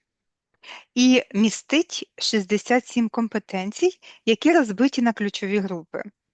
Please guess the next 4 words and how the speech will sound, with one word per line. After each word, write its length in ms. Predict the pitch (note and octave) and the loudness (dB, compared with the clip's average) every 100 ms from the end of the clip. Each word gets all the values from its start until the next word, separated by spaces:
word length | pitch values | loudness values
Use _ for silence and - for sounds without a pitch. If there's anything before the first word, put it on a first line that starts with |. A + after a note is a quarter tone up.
| _ _ _ _ _ - | _ _ _ _ _ -4
Наприклад, 800 | G#3 A#3 - B3 - - - - | 0 0 2 -2 -2 -10 -12 -8
мислення 600 | F#3+ A3+ E4 C#4 A#3 G3 | 2 2 2 2 2 2
та 140 | F3+ G#3+ | 0 -2
аналітика, 880 | - G#3+ G3+ F3 E3+ - - G#3+ | 0 0 0 -4 -12 -16 -12 -10